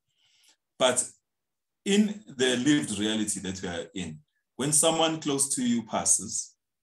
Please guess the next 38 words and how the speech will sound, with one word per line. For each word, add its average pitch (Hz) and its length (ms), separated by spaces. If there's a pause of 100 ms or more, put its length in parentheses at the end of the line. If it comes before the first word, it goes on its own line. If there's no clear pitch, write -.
or 113 140
even 131 180
someone 120 320
that 101 180
you 101 80
know, 92 360 (480)
just 110 160
like 104 160
today, 110 340
we 98 120
wanted 107 440
to 92 360
give 104 220
a, 92 460 (320)
a 98 60
bit 101 280
of 98 220
a 90 540 (240)
homage 127 760 (380)
to 117 240
our 110 240
sister, 98 720 (400)
eh, 98 220 (120)
eh, 95 180
Enyarai, 98 720
who 95 100
just 95 220
passed 95 220
away, 87 280
who 87 80
was 90 140 (120)
part 95 180
of 95 100
Ikambi 90 480
session, - 440 (760)
eh, 98 480
Kambi, 92 600
eh, 87 280